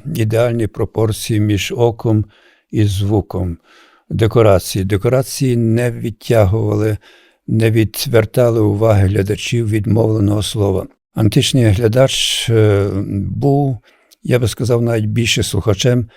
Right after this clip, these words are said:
аніж глядачем. Античний глядач, е, ловив кожне слово, трансформував його в образи, ловив кожен звук. До речі, Еврипід був знаменитим музикантом, він навіть випередив свою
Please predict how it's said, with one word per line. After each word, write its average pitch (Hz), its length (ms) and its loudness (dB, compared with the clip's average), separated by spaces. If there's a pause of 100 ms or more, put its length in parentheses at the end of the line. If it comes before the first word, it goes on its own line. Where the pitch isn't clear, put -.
(220)
аніж 107 360 2
глядачем. 101 580 -2 (320)
Античний 127 460 0
глядач, 120 680 -2
е, 110 120 0
ловив 107 960 -2
кожне 104 380 0
слово, 127 520 -4 (580)
трансформував 110 800 0
його 98 220 0
в 90 100 -6
образи, 120 640 -2 (400)
ловив 107 380 2
кожен 101 340 0
звук. 117 400 -4 (180)
До 107 240 -2
речі, 104 440 0
Еврипід 101 460 -2
був 104 400 -2 (300)
знаменитим 104 480 2
музикантом, 104 680 0
він 101 120 0
навіть 98 260 -2
випередив 104 500 0
свою 101 420 -2